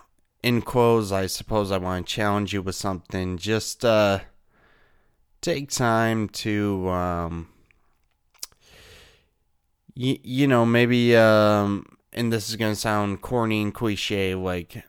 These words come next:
uh, the other stuff, but maybe just, uh, take a little bit of time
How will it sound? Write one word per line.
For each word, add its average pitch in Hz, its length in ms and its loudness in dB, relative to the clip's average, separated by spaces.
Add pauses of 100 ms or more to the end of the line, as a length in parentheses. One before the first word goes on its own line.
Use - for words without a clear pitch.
(120)
uh, 92 400 -2
the 95 220 -2
other 92 180 -2
stuff, 87 420 -10
but 87 320 -6
maybe 117 380 -2
just, 117 340 -4
uh, 107 280 2
take 123 280 -4
a 123 60 -2
little 117 200 4
bit 101 480 0
of - 160 -16
time 101 680 -2